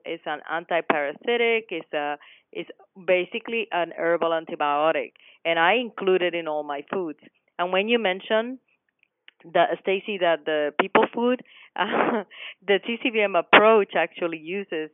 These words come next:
um, the same quality ingredients that you would use in human food to make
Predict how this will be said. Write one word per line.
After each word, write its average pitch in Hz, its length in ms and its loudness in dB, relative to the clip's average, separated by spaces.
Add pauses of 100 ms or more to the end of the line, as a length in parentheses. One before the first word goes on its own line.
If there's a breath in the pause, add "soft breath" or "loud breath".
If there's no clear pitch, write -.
(340 soft breath)
um, 160 360 -4
the 170 180 -2
same 180 220 -2
quality 175 380 2
ingredients 165 440 -6
that 160 80 -2
you 156 140 -4
would 156 80 -6
use 151 200 -10
in 156 200 -12
human 214 420 -2
food 165 280 -6 (360 loud breath)
to 202 160 0
make 180 300 0